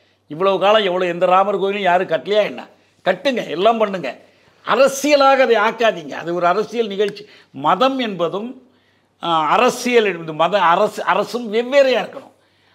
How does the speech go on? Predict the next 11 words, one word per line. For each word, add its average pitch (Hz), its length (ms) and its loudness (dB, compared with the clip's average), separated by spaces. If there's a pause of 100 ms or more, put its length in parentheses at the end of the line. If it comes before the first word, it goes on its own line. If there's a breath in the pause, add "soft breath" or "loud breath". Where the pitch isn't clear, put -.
(140)
அரசும் 254 600 0
மதமும் 233 480 2
ஒன்று 233 300 0
கலக்கிற 226 420 4
நிகழ்ச்சி 208 420 0
தான் 240 360 2 (160)
ராமர் 196 380 2
கோயிலில் 160 640 -6 (360 soft breath)
மோடி 208 240 0
செய்யக்கூடிய 165 600 -4
பிரதிஷ்டை. 160 580 -6